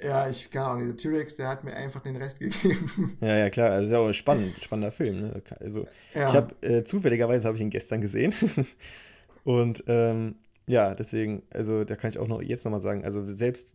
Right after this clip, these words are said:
Speaker 2: wenn man den jetzt noch guckt, der wirkt einfach gut, der Film. Also du hast jetzt nicht so das Gefühl, wie bei manchen anderen alten Filmen, dass, also was heißt alt, aber halt ja schon was älteren Filmen, dass du so denkst, boah, weiß ich jetzt nicht,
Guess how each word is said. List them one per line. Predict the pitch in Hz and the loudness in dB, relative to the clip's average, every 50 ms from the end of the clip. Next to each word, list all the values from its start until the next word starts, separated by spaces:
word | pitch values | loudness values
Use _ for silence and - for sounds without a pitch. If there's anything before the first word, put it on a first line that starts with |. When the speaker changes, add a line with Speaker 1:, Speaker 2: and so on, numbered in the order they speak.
| - | -10
Speaker 2:
wenn | - 117 117 113 | -6 -4 -2 -2
man | 113 107 | 0 0
den | 107 107 | 0 0
jetzt | 113 151 160 - | 0 0 -2 -2
noch | - 151 143 | -4 -6 -2
guckt, | - - 151 - - _ - - - _ _ _ _ - _ - | -2 -4 -6 -6 -10 _ -20 -20 -20 _ _ _ _ -20 _ -18
der | - - 120 113 113 | -6 -2 0 0 0
wirkt | 175 202 - | 0 -2 -2
einfach | 87 101 101 - 101 101 | -4 -4 -4 -4 -6 -4
gut, | - - 107 - | -2 -4 -2 -2
der | 107 101 | -2 -2
Film. | - 107 104 - | -2 -6 -6 -4
Also | 107 104 107 | -4 -4 -4
du | 107 101 110 107 107 104 - - - - _ _ | -4 -4 -2 -4 -4 -4 -6 -14 -20 -20 _ _
hast | - 127 127 - | -4 -4 0 0
jetzt | 127 117 - | -2 -2 0
nicht | 127 127 143 147 - | 0 0 0 0 0
so | - 127 123 | 0 2 2
das | 123 113 - - - | 2 0 -2 -4 -10
Gefühl, | 120 110 - - - 135 156 165 151 | -12 -12 -10 -4 0 2 4 4 4
wie | 127 117 | 2 2
bei | - 117 110 | 2 2 2
manchen | 113 120 127 139 - - | 2 0 -2 -2 -4 -4
anderen | 127 135 143 123 | -2 0 0 0
alten | - - 123 - - - | 0 -2 -4 -4 -6 -8
Filmen, | - - 131 139 147 147 147 - - - - - _ _ _ | -2 0 0 2 2 0 -2 -6 -10 -20 -20 -20 _ _ _
dass, | - 117 - - | -6 -6 -6 -4
also | - 98 107 104 | -4 -4 -2 -2
was | 101 - - | -4 -4 -6
heißt | 107 - - | -8 -6 -2
alt, | 107 117 127 - | 2 2 2 2
aber | 107 107 110 | 2 0 2
halt | 110 107 104 - - - | 0 0 -2 -4 -8 -6
ja | - 107 | -6 -4
schon | - 127 | -2 -2
was | 120 117 | -2 -2
älteren | - - 131 127 117 113 110 | 0 -2 0 0 0 -4 -2
Filmen, | - - 127 135 139 - - - - _ _ | 0 0 0 0 0 -4 -12 -20 -20 _ _
dass | - 110 - | -14 -10 -8
du | 107 | -6
so | 101 107 | -4 -4
denkst, | 101 - 104 113 117 117 - - _ _ _ - - - | -2 -2 0 -2 -2 -4 -6 -16 _ _ _ -16 -14 -14
boah, | 127 127 135 - 123 139 | -12 -12 -12 -12 -12 -8
weiß | 107 110 113 - | -6 -6 -6 -4
ich | |
jetzt | - 107 - - | -6 -6 -4 -4
nicht, | 110 104 - - | -6 -6 -6 -10